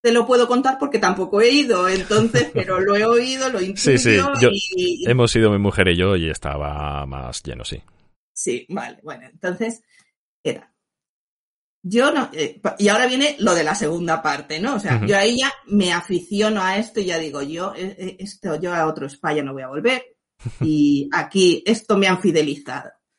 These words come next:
Speaker 1: Normalmente yo, mm, de siempre, en mayo me suelo coger una semana de vacaciones para cortar así un poco el, el año. Y, bueno, pues,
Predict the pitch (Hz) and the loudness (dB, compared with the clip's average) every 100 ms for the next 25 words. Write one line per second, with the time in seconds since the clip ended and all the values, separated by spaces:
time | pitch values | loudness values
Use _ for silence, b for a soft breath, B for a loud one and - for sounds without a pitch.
0 | _ _ _ _ _ _ _ _ _ _ | _ _ _ _ _ _ _ _ _ _
1 | _ _ _ _ 170 175 202 240 277 285 | _ _ _ _ -2 2 2 4 4 2
2 | 285 269 285 294 - - 180 180 180 175 | 2 -2 -4 -6 -10 -4 -2 0 0 -2
3 | 160 165 - - 240 262 269 277 - 190 | 0 0 0 -2 0 0 -4 -6 -8 -4
4 | 196 202 226 269 220 208 202 202 202 208 | 0 2 2 0 -4 -2 -4 -4 -4 -2
5 | 220 214 170 156 151 151 151 160 - 349 | -2 -4 -4 -2 -2 -2 -4 -8 -6 -2
6 | 285 143 - 170 151 160 - 175 190 - | 0 -2 -4 -4 -2 -2 0 -2 -2 0
7 | 175 175 156 156 156 147 147 143 139 135 | 0 0 0 -2 0 0 2 0 -2 -6
8 | 127 - 151 135 123 120 - _ _ _ | -12 -10 -6 -6 -8 -18 -20 _ _ _
9 | _ _ _ _ _ _ _ _ _ 190 | _ _ _ _ _ _ _ _ _ -4
10 | 190 180 170 165 151 143 139 135 147 185 | -2 -2 -2 -2 0 0 0 -2 -4 -4
11 | 202 269 190 - - | -4 -4 -6 -8 -16